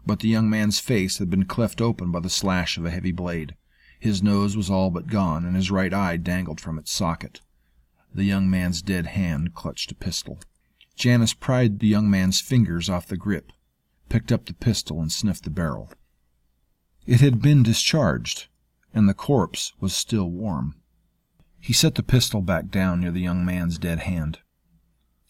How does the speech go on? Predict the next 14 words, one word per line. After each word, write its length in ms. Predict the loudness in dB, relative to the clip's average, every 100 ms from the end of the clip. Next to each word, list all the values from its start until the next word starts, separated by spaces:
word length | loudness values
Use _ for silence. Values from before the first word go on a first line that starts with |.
| _
The 100 | -2
attack 400 | 0 2 2 4
had 120 | 0
been 140 | 2 0
so 240 | 0 0
swift 460 | 0 0 2 0 -2
it 80 | -2
allowed 400 | 0 0 -2 -2
time 320 | -2 0 -2
for 200 | -4 -2
only 300 | 2 2 0
a 60 |
single 340 | -2 0 -2 -2
shot. 540 | -4 -2 -2 -2 -6